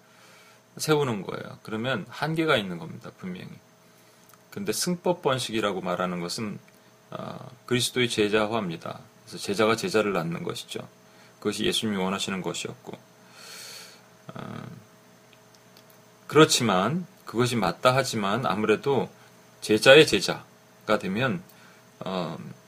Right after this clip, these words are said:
직접적으로 그런 피훈련자들과 접촉 시간이 적-, 적어지기 때문에 자연스럽게 일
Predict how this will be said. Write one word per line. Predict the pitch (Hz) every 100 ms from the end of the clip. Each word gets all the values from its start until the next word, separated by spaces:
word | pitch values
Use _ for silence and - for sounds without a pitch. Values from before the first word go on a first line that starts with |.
| - -
직접적으로 | - - - - 113 104 101
그런 | 104 101
피훈련자들과 | - 147 147 139 117 104 95 98
접촉 | - - - 117
시간이 | - - 117 107
적-, | - 98 101
적어지기 | - 101 107 104 95
때문에 | - 90 101 131 87
자연스럽게 | - 90 95 92 90 -
일 | 95